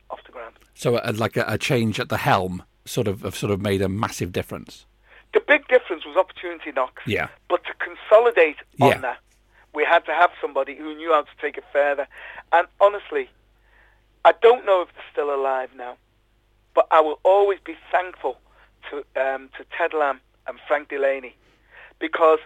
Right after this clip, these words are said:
Speaker 1: they had the sense not to hold us back.
Speaker 2: Right.
Speaker 1: There was no, you know, Tony gave them the thousand quid that we owed him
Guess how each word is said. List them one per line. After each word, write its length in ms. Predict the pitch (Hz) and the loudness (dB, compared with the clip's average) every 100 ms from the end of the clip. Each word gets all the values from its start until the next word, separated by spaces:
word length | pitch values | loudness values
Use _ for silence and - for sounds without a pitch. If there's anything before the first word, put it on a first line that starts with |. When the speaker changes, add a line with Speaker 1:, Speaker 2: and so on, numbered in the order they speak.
| - - - | -8 -20 6
Speaker 1:
they 160 | 185 226 | 8 10
had 180 | 208 | 6
the 80 | 170 - | 4 -4
sense 220 | 190 165 - | -2 -2 -6
not 140 | 156 151 | -10 -6
to 80 | 147 | -4
hold 220 | 143 139 | -4 -4
us 80 | 131 | -8
back. 200 | 143 127 - _ _ | -8 -8 -12 _ _
Speaker 2:
Right. 300 | 151 110 85 | -4 -4 -4
Speaker 1:
There 100 | - | -8
was 160 | 156 160 170 180 | -10 -12 -14 -8
no, 400 | 196 208 208 202 _ - _ | -2 2 0 -2 _ -20 _
you 80 | 196 | -12
know, 100 | 170 - | -12 -2
Tony 260 | 226 247 233 | 2 2 2
gave 140 | 220 214 | 2 2
them 160 | 175 | 0
the 60 | 160 | -4
thousand 500 | - 180 202 190 196 | 4 6 6 4 -4
quid 280 | - 160 156 _ _ _ _ | -2 0 0 _ _ _ _
that 140 | - - | 6 6
we 140 | 185 175 | 6 6
owed 200 | 165 | 6
him 120 | 165 | 0